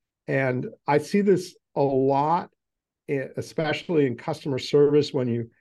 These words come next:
when you, you deal with little issues that, you know, you're talking to people that are not empowered to do anything. Um,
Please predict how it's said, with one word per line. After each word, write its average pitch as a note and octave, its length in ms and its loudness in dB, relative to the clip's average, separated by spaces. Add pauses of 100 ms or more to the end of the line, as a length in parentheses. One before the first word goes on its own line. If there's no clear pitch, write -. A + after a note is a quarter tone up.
(460)
when C3+ 160 -2
you, B2+ 300 -2
you C#3 220 -4
deal C#3+ 260 4
with C3+ 140 2 (260)
little C3+ 360 0
issues C3+ 460 -2
that, - 240 -8
you D3 160 -8
know, A#2+ 80 -4
you're A#2 220 -4
talking C#3 400 -4
to B2+ 80 -2
people B2+ 420 -4
that A#2+ 160 -2
are A#2 120 -2
not B2 240 -4
empowered A2+ 580 -6
to - 80 -16
do A#2 220 -6
anything. - 500 -10 (920)
Um, B2 600 -2